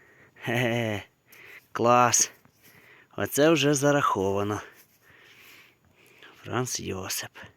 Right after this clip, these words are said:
Крутяк. Угу! Двадцять копійок. Сорок якогось.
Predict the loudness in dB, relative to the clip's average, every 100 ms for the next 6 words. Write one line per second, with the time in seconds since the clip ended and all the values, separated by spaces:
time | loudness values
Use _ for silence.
0 | _ _ -12 -10 -10 -12 -12 -16 -20 _
1 | _ _ _ _ _ _ _ _ _ 8
2 | 8 12 12 12 10 6 -6 _ _ _
3 | _ _ -20 _ _ _ _ _ _ _
4 | _ _ _ _ _ -10 -6 -6 -6 -14
5 | -14 -12 -12 -10 -10 -8 -12 -16 -20 -20
6 | _ _ _ -20 -20 -20 -20 -20 _ -12
7 | -10 -8 -8 -8 -12 -16 -16 -14 -12 -12
8 | -12 -12 -12 -12